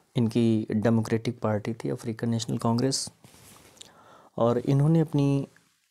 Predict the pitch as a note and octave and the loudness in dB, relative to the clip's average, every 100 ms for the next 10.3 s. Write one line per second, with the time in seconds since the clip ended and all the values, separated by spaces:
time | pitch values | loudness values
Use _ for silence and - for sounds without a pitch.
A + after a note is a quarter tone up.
0 | _ _ B2 - C#3+ C3 A2+ G#2 G2 G#2+ | _ _ 0 2 0 0 0 -2 -2 -4
1 | G#2 - - A#2 G#2+ G2+ F#2 F#2+ - C#3+ | -4 -6 -4 -2 -2 -2 -2 -4 -4 -8
2 | D#3+ - - A2 G#2 G#2+ G#2 - A2+ C#3 | -8 -12 -4 -2 0 0 -2 -2 -4 -2
3 | C3 A2+ - - G2+ A2+ C#3 D#3+ A#2+ A#2+ | -2 -2 -4 -4 -2 -2 -2 0 0 0
4 | A2+ - G2 A2+ - G#2+ G2+ G2 A2 A2 | -2 -4 -4 -6 -6 -4 -2 -2 -2 -2
5 | A2+ C#3+ A#2+ - F#2 E2+ F2 F#2+ B2+ _ | 0 0 -2 -2 -6 -6 -8 -10 -14 _
6 | _ _ _ _ - - - - _ - | _ _ _ _ -20 -20 -20 -20 _ -4
7 | A2+ A#2+ - C#3+ C3+ C3+ C3 B2 B2 A#2+ | -2 0 -2 0 0 -2 -2 -4 -6 -8
8 | C3+ E3+ - _ _ _ _ _ _ _ | -8 -10 -14 _ _ _ _ _ _ _
9 | _ C3 B2 C3+ D3 A#2+ A2 A2 - A#2 | _ 0 2 0 0 -2 -4 -4 -6 -6
10 | - D#2+ F2 | -4 -4 -4